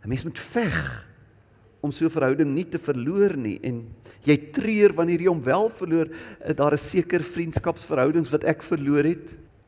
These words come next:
meer as 'n dekade gelede. Ek droom nou nog daarvan. Dit is deel van die pyn van my wese, en ek vermoed, al is daar geen bitterheid nie, al is daar geen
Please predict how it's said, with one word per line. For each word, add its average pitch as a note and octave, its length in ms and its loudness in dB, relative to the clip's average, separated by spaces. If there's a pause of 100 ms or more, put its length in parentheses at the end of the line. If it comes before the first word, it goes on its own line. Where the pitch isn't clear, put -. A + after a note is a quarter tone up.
(420)
meer C#3 220 4
as D3 140 2
'n D#3 60 4
dekade G#3+ 640 2
gelede. G2+ 480 0
Ek G#2+ 220 -2
droom G#3 460 0
nou A#3+ 180 0
nog A#3+ 280 -6
daarvan. - 500 -10 (1000)
Dit D3 120 2
is - 240 -8 (160)
deel A3 420 6
van E3+ 180 0
die C#3+ 120 2
pyn E3+ 540 2
van F3 180 -4
my E3+ 160 0
wese, G3+ 420 -6
en A2 140 0
ek B2+ 140 -4
vermoed, F3 480 -4 (360)
al F#3+ 80 4
is F3 100 2
daar C3+ 160 4
geen G#3 440 -2
bitterheid A3+ 680 2
nie, A3 160 -4
al E3+ 100 2
is C#3 100 -2
daar C3+ 160 0
geen D3 300 -2